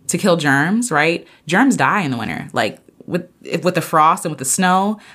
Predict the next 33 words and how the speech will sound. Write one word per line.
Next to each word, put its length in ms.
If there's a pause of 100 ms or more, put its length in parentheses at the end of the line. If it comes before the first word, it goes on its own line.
like, 100
it 120
kills 360
germs. 540
It 60
kills 320
germs, 260
and 80
it's 100
important 440
to 80
cleanse 760 (220)
and 120
to 60
go 100
through 120
this 180
process 380
of 100
cleansing. 400
And 100
I 40
feel 120
like 140
winter 320
time 520 (420)
is 100
a 60
time 180
of 160
rest, 480
of 140
cleansing, 640